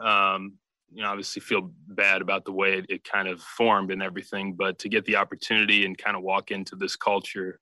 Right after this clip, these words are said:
and, uh, what these guys have here. Um, and you f-, I felt it right away in spring training. I knew it was gonna, we have a chance to do something really cool because of the things you mentioned,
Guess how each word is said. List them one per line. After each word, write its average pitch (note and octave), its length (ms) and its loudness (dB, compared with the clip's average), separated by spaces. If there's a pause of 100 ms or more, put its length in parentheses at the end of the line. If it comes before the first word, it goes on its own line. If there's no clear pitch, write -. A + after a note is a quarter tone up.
(100)
and, F#2 280 -6
uh, F#2 140 0
what F#2 220 -2
these G2 180 -8
guys F#2 240 -2
have F#2+ 300 -4
here. G#2 400 -2
Um, F2+ 340 -10 (220)
and C3+ 100 4
you A#2+ 60 2
f-, C#3 280 -2
I C3 80 2
felt C3+ 300 6
it A2 60 -2
right G#2 200 4
away F#2+ 220 0
in F#2+ 80 -2
spring F#2+ 300 -10
training. F#2+ 360 -2
I G2 60 0
knew G2+ 200 2
it F#2+ 40 -4
was F#2+ 140 -8
gonna, F#2+ 220 -8 (1900)
we C3 140 8
have B2+ 140 8
a G#2 60 -2
chance G#2+ 400 2
to G#2 60 -14
do G2 120 -4
something G2 320 -4
really G2 240 0
cool G#2 340 2
because F#2+ 360 0
of F#2 80 -10
the F#2 80 -10
things G2 300 -4
you F#2 80 -4
mentioned, F#2 500 -2